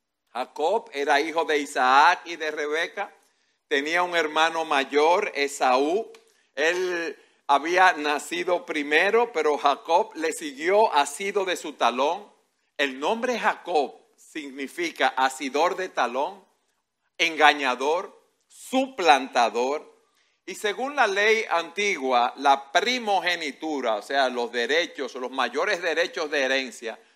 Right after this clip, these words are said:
eh, correspondían al hermano mayor, al que nació primero, que era Esaú. Pero Jacob, como un engañador,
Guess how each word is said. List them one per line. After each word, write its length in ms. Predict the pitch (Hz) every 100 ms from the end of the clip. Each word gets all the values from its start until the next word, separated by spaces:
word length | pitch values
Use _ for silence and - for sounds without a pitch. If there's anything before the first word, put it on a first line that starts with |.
| _ _ _ _
eh, 100 | 131
correspondían 880 | - 165 175 - 175 170 214 196 190 190
al 120 | 151
hermano 400 | 147 139 143 165
mayor, 400 | 156 151 254 220
al 80 | 139
que 120 | 147
nació 340 | 139 - 170
primero, 480 | 175 175 226 254 - - _ _ _ _ -
que 280 | 135 151
era 500 | 175 180 175 - _ -
Esaú. 760 | 135 131 143 123 135 127 - _ _ _ _ -
Pero 420 | 180 196 175 156 - _ _ _ -
Jacob, 600 | 110 110 - 175 151 -
como 300 | - 117 117
un 140 | 135 175
engañador, 960 | 175 147 147 135 113 107 120 95 -